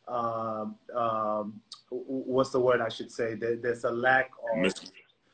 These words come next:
Speaker 2: uh,
Speaker 1: Uh,
Speaker 2: misconception.
Speaker 1: yeah, and there's a lack of understanding between
Speaker 2: Mm-hmm.
Speaker 1: parents that came, you know, uh, later on in their life and kids that were born or came at a young age to this side of the, of the world. It's just, a-, and how do you find the balance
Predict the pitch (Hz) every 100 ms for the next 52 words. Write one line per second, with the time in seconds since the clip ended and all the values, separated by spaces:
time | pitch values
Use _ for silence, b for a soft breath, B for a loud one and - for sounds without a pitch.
0 | _ 80 82 78 90 87 92 104 92 -
1 | 71 - _ - 147 165 170 143 123 131
2 | 127 135 139 139 135 120 127 127 117 -
3 | 135 131 117 107 107 - 120 92 87 117
4 | 117 117 107 - 113 104 - 117 113 113
5 | 107 120 110 104 104 104 107 110 117 113
6 | 113 110 107 107 104 110 117 107 110 104
7 | 101 98 120 104 110 104 104 98 110 110
8 | 107 107 104 101 92 117 110 104 101 107
9 | 104 104 113 110 104 - b b b b
10 | - 113 120 123 - - 110 104 104 101
11 | 98 98 95 95 101 101 98 98 90 90
12 | - 101 98 104 98 - 110 110 104 113
13 | 110 104 123 127 123 117 120 110 104 -
14 | 110 113 104